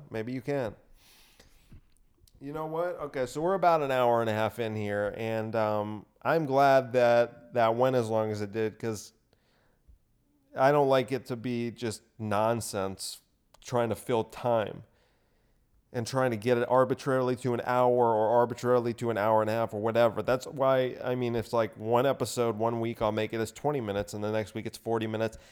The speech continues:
and the next week it's thirty-five minutes, and the next week it's an hour and ten minutes.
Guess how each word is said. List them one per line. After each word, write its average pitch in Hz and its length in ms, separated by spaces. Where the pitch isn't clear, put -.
and 123 100
the 120 100
next 117 220
week 110 200
it's 117 140
thirty-five 110 560
minutes, 110 300
and 110 120
the 110 60
next 110 220
week 101 120
it's - 120
an 104 100
hour 101 240
and 98 100
ten 202 200
minutes. 196 280